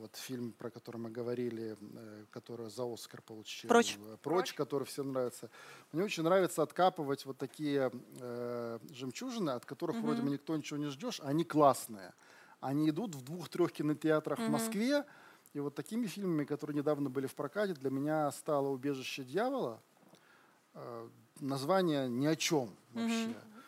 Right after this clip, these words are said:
Speaker 1: Про то, как три сестры решили ограбить дом, э, а там в подвале привязанная девочка,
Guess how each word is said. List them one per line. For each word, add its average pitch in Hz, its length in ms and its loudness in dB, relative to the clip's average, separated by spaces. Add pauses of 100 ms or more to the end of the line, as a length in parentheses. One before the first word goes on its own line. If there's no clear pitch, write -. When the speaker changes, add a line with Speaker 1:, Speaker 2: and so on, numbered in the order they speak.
(200)
Speaker 1:
Про 131 160 0
то, 151 140 -2
как 139 220 -6
три 147 160 -2
сестры 185 880 2
решили 143 360 -2
ограбить 127 480 0
дом, 220 560 2
э, 127 360 -4
а 123 120 -6
там 151 240 2
в - 100 -10
подвале 139 580 4
привязанная 127 640 0
девочка, 175 640 -2